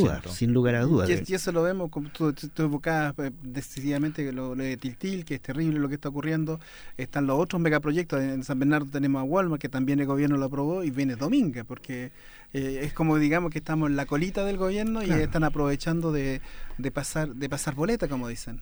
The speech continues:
Speaker 1: Exacto. Entonces, so-, si tú ves, la instancia que decide estas, estas inversiones, no son instancias técnicas, no las consideran para nada, son
Speaker 3: Ujú.
Speaker 1: instancias políticas. ¿Mm?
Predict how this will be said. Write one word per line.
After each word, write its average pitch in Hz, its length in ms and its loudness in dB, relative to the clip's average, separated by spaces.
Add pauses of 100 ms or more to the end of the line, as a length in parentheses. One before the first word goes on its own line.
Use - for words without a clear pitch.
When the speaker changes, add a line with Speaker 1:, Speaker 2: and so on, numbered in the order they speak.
Speaker 1:
Exacto. 123 400 0
Entonces, 151 380 8
so-, - 100 2 (180)
si - 200 4
tú 165 200 10
ves, 190 220 6 (260)
la 127 140 8
instancia 160 640 6
que 117 120 4
decide 117 300 4
estas, 151 420 -2
estas 139 260 2
inversiones, 131 640 4 (480)
no 123 160 8
son 185 220 6
instancias 190 440 4
técnicas, - 800 4 (340)
no 131 100 2
las 120 120 0
consideran 107 520 2
para 76 320 -4
nada, 80 320 2
son 151 180 0
Speaker 3:
Ujú. 156 80 4
Speaker 1:
instancias 143 400 -2
políticas. - 680 0 (760)
¿Mm? 156 80 -4